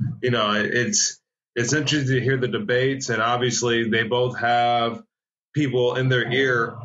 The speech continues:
trying to get them to address these problems, trying to get them to highlight these issues. You know, we saw Ice Cube earlier this week really getting scrutinized because he was, quote unquote, being seen as siding with Donald Trump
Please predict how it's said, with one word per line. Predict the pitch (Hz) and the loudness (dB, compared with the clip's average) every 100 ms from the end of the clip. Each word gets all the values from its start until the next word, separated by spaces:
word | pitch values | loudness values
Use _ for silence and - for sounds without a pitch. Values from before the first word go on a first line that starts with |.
| - - | -18 -12
trying | - 135 131 131 | -6 -2 0 0
to | 123 | -2
get | 113 123 | -2 0
them | 120 104 | -2 0
to | 120 | 0
address | 107 110 123 127 | 0 0 0 0
these | 120 107 | -2 -4
problems, | - 110 107 110 113 104 | -2 0 0 0 -2 -2
trying | 123 120 | -2 0
to | 117 117 | 0 0
get | 120 | 2
them | 117 - | 2 0
to | 110 | -4
highlight | 107 120 117 113 | -2 0 0 0
these | 107 104 | 0 2
issues. | 107 104 120 117 120 | 2 0 0 2 2
You | 113 | 0
know, | 107 | 2
we | 104 117 | 0 0
saw | 120 117 | 0 0
Ice | 107 117 123 - | 2 0 0 -4
Cube | - 135 120 117 117 - _ _ _ | -4 0 2 2 -2 -8 _ _ _
earlier | 123 135 127 117 | -2 0 2 0
this | 117 - | -2 -4
week | 131 139 139 135 | -2 0 0 -2
really | 120 131 127 123 123 117 | -2 0 2 2 2 0
getting | 127 123 | 0 0
scrutinized | - 147 139 127 123 123 127 120 | -2 -2 -2 0 0 2 0 0
because | 120 120 123 117 117 110 | -2 -2 0 2 0 0
he | 127 | 0
was, | 127 120 117 113 - _ _ _ - | 2 2 0 -4 -10 _ _ _ -6
quote | 165 147 | -2 0
unquote, | 139 131 143 135 123 | -2 -2 0 0 0
being | 135 131 | 0 2
seen | 131 135 | 2 0
as | 117 - | 0 0
siding | 131 123 127 127 120 | 0 0 2 0 2
with | 117 117 107 | 2 0 -2
Donald | 131 123 131 127 | -2 0 0 -2
Trump | - 127 123 135 131 | -2 0 0 0 -4